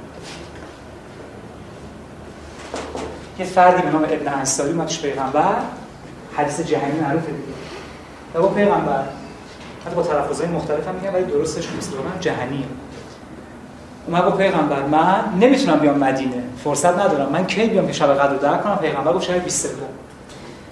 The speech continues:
و رفتار حضرت فاطمه هم شب بیست سوم به طور کل عوض می‌شه. یعنی اگه دو شب قبل کاری نداشت، اون شب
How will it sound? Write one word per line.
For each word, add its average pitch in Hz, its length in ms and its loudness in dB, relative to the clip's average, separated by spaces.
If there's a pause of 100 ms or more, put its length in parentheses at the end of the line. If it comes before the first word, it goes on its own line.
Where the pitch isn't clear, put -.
و 196 40 6
رفتار 196 440 4
حضرت 160 300 0
فاطمه 151 260 2
هم 151 60 0
شب 147 280 -2
بیست - 140 -6
سوم 160 120 -2
به 147 80 -6
طور 147 100 -4
کل 170 220 0
عوض 151 260 2
می‌شه. - 200 -8 (840)
یعنی 156 120 -4
اگه 156 80 0
دو 151 60 0
شب 143 280 2
قبل 139 160 2
کاری 143 200 0
نداشت، 143 420 2
اون 165 420 -8
شب 170 240 -2